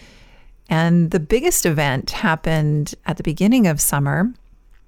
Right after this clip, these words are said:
And we did cover this a little bit, where my nineteen-year-old came home after spending a year in college, which was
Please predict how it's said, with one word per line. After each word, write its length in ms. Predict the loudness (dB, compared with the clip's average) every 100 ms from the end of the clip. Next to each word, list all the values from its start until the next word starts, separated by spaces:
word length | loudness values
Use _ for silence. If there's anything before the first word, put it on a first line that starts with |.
| _ _ _ _ -20 -20 -10 0
And 100 | 2
we 120 | 2
did 160 | 0
cover 260 | 0 0 0
this 200 | -2 -2
a 60 | -2
little 300 | 0 0 2
bit, 320 | 0 0 -2
where 480 | -2 0 0 0 -2 -8 -20 -20 -20 -6
my 320 | -2 0 2
nineteen-year-old 1160 | 0 0 -4 -2 2 4 4 2 0 -2 -2 0 -2 -2 -10
came 400 | -2 0 0 -2
home 580 | 0 2 2 2 0 -4 -20 -20 -16 -6
after 440 | -6 -2 -2 0
spending 480 | 0 0 0 2 2
a 60 |
year 580 | 2 0 0 0 0 -4 _ _ _ -6
in 140 | -4
college, 760 | -4 0 2 2 0 -2 -6 -10 -18 -20 _ _ -4
which 280 | -4 -2
was 500 | -2 0 0 -4 -10